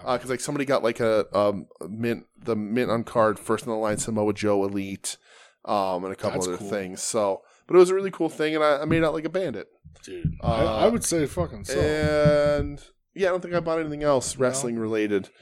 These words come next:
Speaker 1: this week. Um, but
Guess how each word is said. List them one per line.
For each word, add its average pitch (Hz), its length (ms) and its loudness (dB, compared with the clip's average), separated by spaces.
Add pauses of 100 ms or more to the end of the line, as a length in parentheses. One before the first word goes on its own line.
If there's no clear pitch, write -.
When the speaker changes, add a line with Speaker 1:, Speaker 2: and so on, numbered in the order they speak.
(340)
Speaker 1:
this 110 220 -4
week. 92 460 -4 (100)
Um, 95 560 -4 (1300)
but 95 260 -2